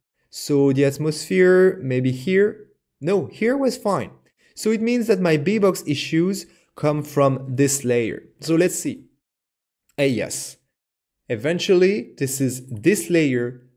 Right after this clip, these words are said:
who does have a bigger B-box. So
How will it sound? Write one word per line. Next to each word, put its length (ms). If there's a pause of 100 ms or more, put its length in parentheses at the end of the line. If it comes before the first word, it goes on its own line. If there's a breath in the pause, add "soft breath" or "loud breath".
(120)
who 200
does 420
have 520
a 100
bigger 680
B-box. 720 (280 loud breath)
So 480